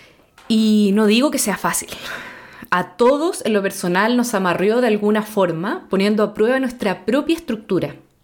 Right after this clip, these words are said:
Así que no duden en buscar ayuda si realmente lo necesitan. O sea, nadie tiene por qué tener que enfrentar esto completamente solo. Por mi parte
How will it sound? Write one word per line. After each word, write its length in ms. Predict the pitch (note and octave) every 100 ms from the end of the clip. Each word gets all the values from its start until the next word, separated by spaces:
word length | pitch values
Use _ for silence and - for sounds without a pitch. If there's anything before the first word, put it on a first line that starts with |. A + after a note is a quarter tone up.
| _ _ _ _ - - - - -
Así 320 | - F3+ A3+
que 140 | A3 A3+
no 220 | G3+ F3
duden 640 | F#3+ A#3+ C4+ C#4+ D4 C#4 G3+
en 120 | F#3+
buscar 280 | F3 G#3+ A3
ayuda 300 | G3 G#3+ A3
si 340 | - G#3+ - - -
realmente 420 | F3+ F3+ G3 F#3+
lo 80 | F3
necesitan. 560 | D#3+ D3+ - - - - _
O 20 | -
sea, 380 | F#3 F3 E3 - - - - - - - _ -
nadie 520 | F#3+ G3+ G#3 A#3 A#3+
tiene 280 | A#3+ G#3 G#3+
por 200 | G#3 F3
qué 220 | G#3 A#3
tener 380 | A#3 G#3 G#3 -
que 220 | - G#3+ G3
enfrentar 640 | F#3 - F3+ E3 E3 G3+
esto 160 | G#3 G#3
completamente 520 | F3+ F#3 F3 E3+ D3
solo. 340 | C3 D#3 - - _ _ _ _ _ _ _ _ _ _ _ _ _ - - - - - -
Por 140 | A3+
mi 120 | D#4
parte 600 | F4 C4 - G#3 C#4+ G#4